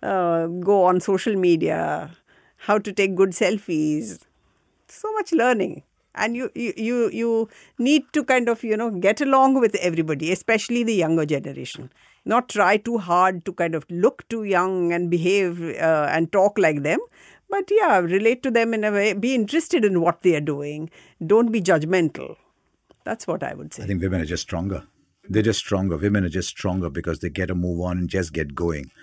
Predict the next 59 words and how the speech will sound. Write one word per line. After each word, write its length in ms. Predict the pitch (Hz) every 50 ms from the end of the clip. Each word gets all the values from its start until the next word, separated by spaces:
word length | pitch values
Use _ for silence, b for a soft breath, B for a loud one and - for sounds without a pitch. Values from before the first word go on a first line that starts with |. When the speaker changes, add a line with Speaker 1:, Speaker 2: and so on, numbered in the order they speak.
| B B B B B B -
Speaker 2:
Men 200 | 85 95 98 98
are 100 | 90 82
far 460 | - - - - 104 101 110 110 110 101
too 140 | - 98
focused 500 | 87 - - 92 90 80 - 90 82 -
on 140 | - 82 87
doing 260 | 71 95 95 101 95
one 260 | 87 92 98 101 95 90
thing 220 | 90 95 90 85
and 100 | 78 73
then 140 | 80 80 73
they 100 | 85 85
get 200 | - 101 95 98
it 160 | 87 - -
right 200 | 85 82 92 85
and 80 | 85 87
they 80 | 87
think, 220 | 78 95 95 82 82
"Wow, 360 | 69 80 92 90 92 92 90
I'm 180 | 87 87 87
the 80 | 80 78
greatest 380 | - - 92 98 80 85 78 78
and 80 | 76
I 80 | 78 80
get 180 | 73 101 98
it 160 | 90 78 - 98
wrong 240 | 101 95 95 90
and 80 | 85 80
I 60 | 82
think 180 | - 101 95 92
it's 80 | 76
the 100 | 71 90
end 100 | 92 98
of 60 | 92 80
the 80 | 85
world." 240 | 85 98 110 104 95
No, 160 | 110 160 214
we 100 | 180 87
just 140 | 80 85 90
got 100 | - 76
to 60 | 71
move 240 | 80 80 80 78 80
on. 240 | 110 135 147 101 80 B B B B B B B B
And 100 | - 95
I 60 | 110
think 180 | - - 117 104
you 120 | 95 95
learn 380 | 95 101 113 123 127 127 123 -
from 180 | 104 95 87
watching 400 | 85 101 110 104 - 113 104 90
women 340 | 85 101 101 107 101 92 82 - 82
multitasking 920 | 101 95 98 101 101 - 110 98 - - 95 95 98 - - - 101 90 82
so 220 | - - 110 107
effortlessly 760 | 98 87 - - 107 110 110 - 101 92 - - 85 80 76 B B B B B B
that 140 | B - -
you 60 | 107
just, 360 | 92 - - - - - - -
you, 80 | -
ju-, 140 | 76 -